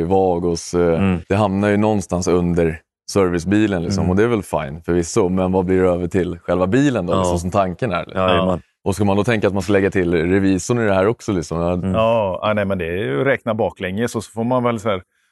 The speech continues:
Speaker 3: okej, här.
Speaker 1: Skapa
Speaker 3: Det
Speaker 1: timpenning i slutändan
Speaker 3: Mm.
Speaker 1: då,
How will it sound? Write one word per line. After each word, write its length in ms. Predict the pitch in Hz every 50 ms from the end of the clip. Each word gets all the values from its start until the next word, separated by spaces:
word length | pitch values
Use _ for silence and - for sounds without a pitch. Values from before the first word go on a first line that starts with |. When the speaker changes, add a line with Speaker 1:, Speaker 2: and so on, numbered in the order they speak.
| _ _ -
Speaker 3:
okej, 300 | 117 - 120 113 117 110
här. 340 | 98 104 110 113 117 110 104 _ - -
Speaker 1:
Skapa 280 | - 123 104 - -
Speaker 3:
Det 40 | -
Speaker 1:
timpenning 520 | - 110 110 107 98 - 101 98 107 117 117
i 60 | 107
slutändan 320 | - 113 92 107 101 92
Speaker 3:
Mm. 160 | 101 113 107
Speaker 1:
då, 40 | 98